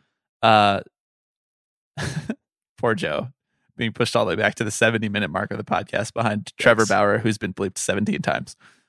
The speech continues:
Speaker 2: Yeah.
Speaker 1: Um, this is the third podcast that I've had to talk about this, this week. Uh, Fernando Tatis dislocating his left shoulder, just like your boy right here. Did the same thing.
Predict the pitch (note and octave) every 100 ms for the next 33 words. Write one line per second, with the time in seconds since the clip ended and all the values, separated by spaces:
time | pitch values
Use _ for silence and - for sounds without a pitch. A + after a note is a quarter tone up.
0 | _ - - B2+ _ _ - C#3 C3+ C3
1 | - - _ _ _ _ _ _ _ C#3+
2 | E3+ F3 D#3 D#3+ C#3+ C3+ B2+ B2+ A#2+ A2+
3 | A2+ A2 A2 G#2+ A2+ A2+ A#2 A#2+ - A#2
4 | A2 B2 C3+ - - _ _ A#2 A2+ A2+
5 | A2+ - C#3+ D#3+ D3 C#3+ D#3+ C#3 B2 A#2+
6 | A#2 A#2+ A#2 A2 A2 - B2+ A2+ G#2+ G#2+
7 | B2+ - A#2+ B2 A#2+ C3 G2 - _ B2
8 | A#2+ B2 G#2+ - _ _ _ _ _ _
9 | _ _ A2+ - A#2 C3 B2+ G#2 G#2+